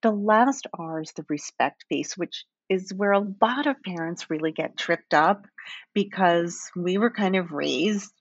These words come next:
"I'm your parent, you respect me. I'm your teacher, you respect me." But our kids deserve respect also.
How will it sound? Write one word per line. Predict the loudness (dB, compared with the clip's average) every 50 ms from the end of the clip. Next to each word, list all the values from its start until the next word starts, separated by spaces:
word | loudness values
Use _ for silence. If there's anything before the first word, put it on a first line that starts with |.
| _ -20 _ _ _ _ _ _ _ _ 2
"I'm | 2 4 4 4 4
your | 2 2 0 -2
parent, | -2 -4 -2 0 2 4 4 4 2 0 _ _ _ _ _ _ _ _ _ _ _ _ _ _ _
you | -6 -4 -2 0
respect | 0 0 -2 0 4 6 6 6 4 2 -12 -10
me. | -10 -12 -12 -14 -20 _ _ _ _ -6
I'm | -4 -4 -4
your | -4 -8 -8 -4
teacher, | 0 0 0 2 2 0 2 2 2 2
you | 2 2 2 2 2 0 0
respect | -2 -2 -4 -4 -6 -2 0 0 0 _ -6 -10
me." | -8 -6 -6 -8 -8 -10 -14 _ _ _ _ -20 -20 -20 -20 _ _ _ _ _ _ 6
But | 6 6 6 4 0 _ _ _ _ _ _ _ _ _ _ _ _ _ _ _ 2
our | 4 4 6 4 2
kids | -2 -4 -2 -2 0 0 -2 -4 -4
deserve | -2 0 0 0 2 0 0 0 0 -2
respect | -4 -4 -6 -6 -2 -2 -2 -2 -2 -6 -4 -2
also. | -2 -2 -2 -4 -6 -6 -4 -4